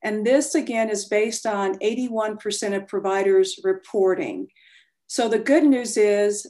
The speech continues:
New Mexico has one of the highest administration rates in the country.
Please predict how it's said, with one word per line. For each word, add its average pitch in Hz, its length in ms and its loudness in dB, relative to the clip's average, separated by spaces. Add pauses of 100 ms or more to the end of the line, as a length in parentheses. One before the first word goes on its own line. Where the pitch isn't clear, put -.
New 208 140 -4
Mexico 240 480 -2
has 208 260 -2
one 208 100 -6
of 190 60 -6
the 190 60 -2
highest 254 540 -4
administration 214 760 -4
rates 185 440 0
in 190 160 -4
the 190 80 -2
country. 170 600 -8